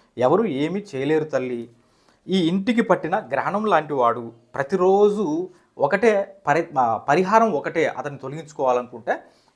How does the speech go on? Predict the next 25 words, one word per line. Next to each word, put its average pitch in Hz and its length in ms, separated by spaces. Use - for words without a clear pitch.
ఈ 170 360
హౌస్లో 165 680
కార్పెట్ 220 480
ఏరియాని 165 520
పద్దెనిమిది 143 440
రోజుల 214 220
పాటు 165 320
క్లీన్ 165 460
చేస్తే 131 420
అతన్ని 143 500
గ్రహణం 139 380
తొలుగుతుంది 139 400
తల్లి" 120 300
అని 175 160
చెప్తాడనమాట. 120 520
ఆ 131 100
విధంగా, 131 280
ఎందుకంటే 139 420
ఆ - 60
కార్పెట్ 143 420
ఏరియాని 131 260
ఎవరు 156 160
క్లీన్ 151 340
చేయరు 151 160
అనమాట, 123 240